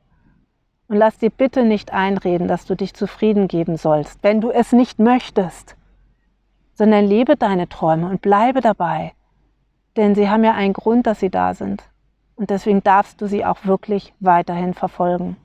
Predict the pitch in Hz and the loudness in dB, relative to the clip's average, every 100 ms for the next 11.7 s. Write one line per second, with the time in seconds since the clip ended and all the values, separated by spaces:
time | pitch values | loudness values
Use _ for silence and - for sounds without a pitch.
0 | _ _ _ _ _ _ _ _ _ _ | _ _ _ _ _ _ _ _ _ _
1 | _ _ 185 175 165 165 - - _ _ | _ _ -6 -4 -4 -6 -12 -20 _ _
2 | - 226 254 - 233 226 214 214 226 226 | 0 2 2 2 2 0 2 2 2 0
3 | 226 220 208 214 - 208 208 - 196 202 | 0 2 0 -4 -2 0 -2 0 0 2
4 | 214 208 220 220 208 - 208 202 - 196 | 0 0 0 0 0 -2 -2 -4 -4 -4
5 | 233 - _ _ _ _ - 254 214 285 | -4 -8 _ _ _ _ -4 0 0 0
6 | - 233 208 214 202 214 220 214 208 214 | 2 2 2 4 2 0 -4 -4 -2 -4
7 | - 202 196 196 208 202 196 220 - 240 | -4 -2 0 2 0 -2 0 -2 0 2
8 | 240 262 - 247 240 226 226 - 208 - | 2 2 -2 -4 0 0 0 -6 -8 -6
9 | - 262 233 170 - - _ _ _ _ | -2 2 2 0 -8 -20 _ _ _ _
10 | - 202 208 214 220 208 196 - _ _ | -2 2 4 2 2 2 2 -2 _ _
11 | _ _ _ 208 208 208 | _ _ _ -2 2 2